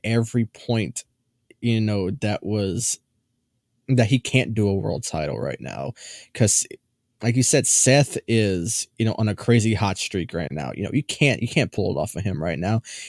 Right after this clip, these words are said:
He was carrying the company while Roman was taking off time after time,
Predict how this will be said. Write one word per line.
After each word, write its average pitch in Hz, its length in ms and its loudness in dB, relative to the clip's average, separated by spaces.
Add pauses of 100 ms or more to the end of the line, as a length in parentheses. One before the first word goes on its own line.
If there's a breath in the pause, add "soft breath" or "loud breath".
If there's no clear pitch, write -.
He 185 160 6
was 185 160 4
carrying 143 380 6
the 117 80 4
company 123 520 2
while 107 300 4
Roman 120 500 4
was 110 200 0
taking 113 340 0
off 104 200 -2
time 110 580 2
after - 340 -4
time, 110 500 0